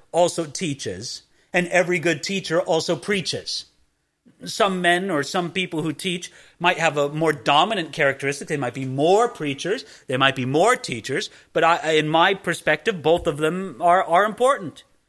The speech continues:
And it says here that Jesus began to preach. He began to proclaim. And what did he begin to proclaim? You saw it right there. To say, "Repent, for the kingdom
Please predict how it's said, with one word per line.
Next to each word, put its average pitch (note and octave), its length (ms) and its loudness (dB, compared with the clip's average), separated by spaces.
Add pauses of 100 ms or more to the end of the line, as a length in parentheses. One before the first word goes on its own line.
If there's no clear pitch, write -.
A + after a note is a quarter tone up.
(340)
And C#3+ 100 -2
it D#3 80 -4
says A#3 220 2
here F3 160 2
that C3+ 200 -2
Jesus A#3+ 400 -4
began G3 440 -4
to G3+ 100 -8
preach. - 500 -4 (220)
He D#3 100 -6
began F#3+ 420 0
to B3+ 100 -6
proclaim. F#3 720 0 (240)
And B2+ 180 -6
what B3 240 4
did C4+ 140 -2
he B3 120 0
begin A#3 280 -2
to A3 80 -8
proclaim? A3+ 720 0
You C3 100 -8
saw F3+ 220 0
it G3 40 -4
right G#3 200 -4
there. E3 320 -2 (580)
To D#3 100 -8
say, D#3 440 -2
"Repent, G3 1040 -4 (600)
for B2 120 -6
the A2+ 100 -8
kingdom A3 720 -4